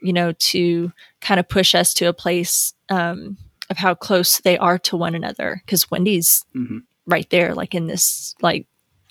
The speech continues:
Speaker 1: whatever camp that they have, I feel like is really close to where they're at right now.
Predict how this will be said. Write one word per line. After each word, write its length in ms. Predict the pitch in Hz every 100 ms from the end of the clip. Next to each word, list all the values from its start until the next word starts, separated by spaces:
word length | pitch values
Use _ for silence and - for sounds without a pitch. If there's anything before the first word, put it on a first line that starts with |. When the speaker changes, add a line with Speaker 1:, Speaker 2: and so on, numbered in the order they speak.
| - - - - _ _ _ _ _ _ _ _ _ _ _ _ _ _ _ _
Speaker 1:
whatever 580 | 190 180 190 185 202 180
camp 320 | - 208 202
that 100 | 190
they 80 | 175
have, 180 | 170 175
I 80 | 175
feel 160 | 190
like 220 | 180 170
is 120 | 190 175
really 200 | 165 -
close 320 | - 170 -
to 100 | 185
where 180 | 170 170
they're 220 | 165 165
at 160 | - -
right 180 | -
now. 380 | - - - 196